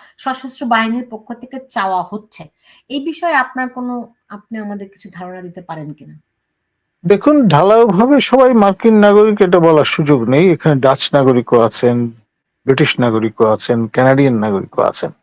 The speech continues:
Speaker 2: বলে জানা গেছে। তো ফলে, আহ, যেটি বিষয় সেটি হচ্ছে,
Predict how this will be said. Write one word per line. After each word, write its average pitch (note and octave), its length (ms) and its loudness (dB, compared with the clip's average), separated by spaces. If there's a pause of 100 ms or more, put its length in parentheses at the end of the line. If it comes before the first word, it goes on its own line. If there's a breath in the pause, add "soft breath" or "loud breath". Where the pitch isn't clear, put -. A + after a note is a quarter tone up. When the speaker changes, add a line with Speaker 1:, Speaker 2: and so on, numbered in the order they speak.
(840)
Speaker 2:
বলে C3+ 260 4 (220)
জানা C3 260 2
গেছে। - 340 -6 (440)
তো D3+ 80 2
ফলে, A#3 540 2
আহ, F#3 520 2 (220)
যেটি C#3 380 -2
বিষয় A3 460 2
সেটি F#3 300 2
হচ্ছে, A3+ 500 2